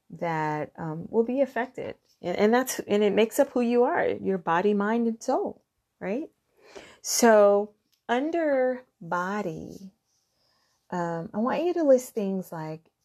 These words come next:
exercise regimen, um, healthy meals, even doing a meal prep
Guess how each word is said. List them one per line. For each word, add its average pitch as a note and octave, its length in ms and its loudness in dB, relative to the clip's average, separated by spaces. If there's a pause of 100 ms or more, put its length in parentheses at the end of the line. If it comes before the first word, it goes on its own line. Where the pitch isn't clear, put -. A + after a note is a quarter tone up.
(100)
exercise D#3+ 720 -8
regimen, D#3+ 1000 -12
um, F#3 340 -14
healthy G3+ 380 -2
meals, E3 840 -4
even B3+ 240 -4
doing E4 240 -2
a C4+ 60 2
meal G#3 220 2
prep - 300 -12